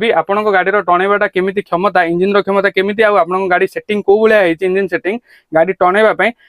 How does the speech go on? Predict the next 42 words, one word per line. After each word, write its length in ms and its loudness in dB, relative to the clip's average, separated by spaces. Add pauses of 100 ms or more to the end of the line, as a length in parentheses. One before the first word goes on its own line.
(140)
ସେଟା 200 -2
ଆପଣମାନେ 420 0
ବ୍ୟବହାର 360 0
କେମିତି 340 -4 (120)
ଟେ-, 260 -2
ଟେଷ୍ଟିଂ 300 -2
କରିବେ, 240 2 (340)
ଆଉ 60 0
ସେଇଭଳିଆ 480 2
ଗାଡ଼ି 180 0
ଟଣେଇବେ। 360 -6 (300)
ପ୍ରାୟତଃ 300 2
ମୁଁ 160 0
ଦେଖୁଛି 280 0
ଡ୍ରାଇଭରମାନେ 520 0
ଯେତେବେଳେ 220 2
ଗାଡ଼ି 260 2
ଟଣଉଛନ୍ତି, 480 0
ସେ 180 -8
କ'ଣ 120 2
କରୁଛନ୍ତି 360 -2 (360)
ନା, 160 2 (400)
ଯଦି, 260 0 (120)
ବ-, 360 -4 (100)
ଦୁଇ 120 0
number 260 2
ଲଗାଉଛନ୍ତି, 460 0
ଖୁବ୍ 260 -6
ଜୋରରେ 220 4
ଏକ୍ସିଲେଟର 420 -2
ଦବେଇ 200 2
race 260 0
କରିକିରି 320 0
ଟଣଉଛନ୍ତି, 500 0 (320)
କିନ୍ତୁ 280 0
ଯେ-, 220 0
ଯଦି 220 -2
ବି 160 -2
ଦୁଇ 100 0
number 220 2
ଆପଣ 160 -2 (100)
ଲଗାଉନାହାନ୍ତି, 520 0